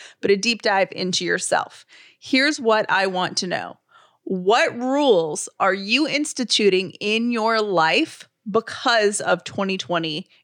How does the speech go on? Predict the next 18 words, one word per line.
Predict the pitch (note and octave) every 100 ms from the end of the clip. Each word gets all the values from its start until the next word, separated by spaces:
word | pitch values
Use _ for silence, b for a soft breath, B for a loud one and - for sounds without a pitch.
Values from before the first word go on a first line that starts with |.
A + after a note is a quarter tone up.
| _ -
and | F#3+ F3 F3
surviving | - F#3 E3+ D#3+ D#3
a | D#3
global | E3 D#3 D#3
pandemic? | - D3+ D3+ - - -
Like, | F#3+ F#3+
you | F#3 G#3+ G#3+ A3+ A3+ B B B - G3
get | - G#3 -
a | F#3
fresh | - - - A3+ E4+ - -
start | - B3+ G#3 A#3+ - -
at | F3+
whatever | E3 - G#3 B3+
life | B3+ A3 A3+
you | G3+ G3+ B3+
want | C#4 C4 -
to | -
live | C4 A#3+ G3 D#3 G3+ -